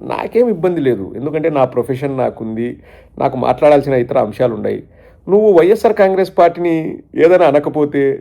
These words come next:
జగన్మోహన్ రెడ్డి గారిని విమర్శించకపోతే నీకు ఉద్యోగం ఉండదు కదరా సాంబిగా టీవీ ఫైవ్లో, అవునా కాదా? నీ బతుకే అంత కదా. నువ్వు ఎలా బతుకు వెల్లదీస్తున్నావంటే, వైఎస్ఆర్ కాంగ్రెస్ పార్టీ పైన ఏడవడానికి, జగన్మోహన్ రెడ్డి గారిని విమర్శించడానికి,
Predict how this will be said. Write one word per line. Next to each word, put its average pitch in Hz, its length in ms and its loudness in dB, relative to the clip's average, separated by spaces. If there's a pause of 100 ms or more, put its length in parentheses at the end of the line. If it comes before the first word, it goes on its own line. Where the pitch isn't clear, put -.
(120)
జగన్మోహన్ 170 520 2
రెడ్డి 151 180 -4
గారిని 147 260 2
విమర్శించకపోతే 139 580 -4
నీకు 135 180 -4
ఉద్యోగం 165 320 -2
ఉండదు 110 220 -8
కదరా 123 160 -8 (120)
సాంబిగా 113 340 -10 (160)
టీవీ 131 240 -10
ఫైవ్లో, - 200 -10 (600)
అవునా 185 280 2
కాదా? 95 180 -4 (720)
నీ 190 80 -2 (140)
బతుకే 196 340 2
అంత 190 180 -2
కదా. 104 140 0 (680)
నువ్వు 175 240 -2 (600)
ఎలా 143 180 4
బతుకు 165 380 2 (220)
వెల్లదీస్తున్నావంటే, 139 840 0 (460)
వైఎస్ఆర్ 190 420 2
కాంగ్రెస్ 151 360 0
పార్టీ 147 200 2
పైన 143 200 0 (140)
ఏడవడానికి, 151 560 4 (1000)
జగన్మోహన్ 160 640 2
రెడ్డి 147 140 -2
గారిని 143 300 2
విమర్శించడానికి, 135 800 0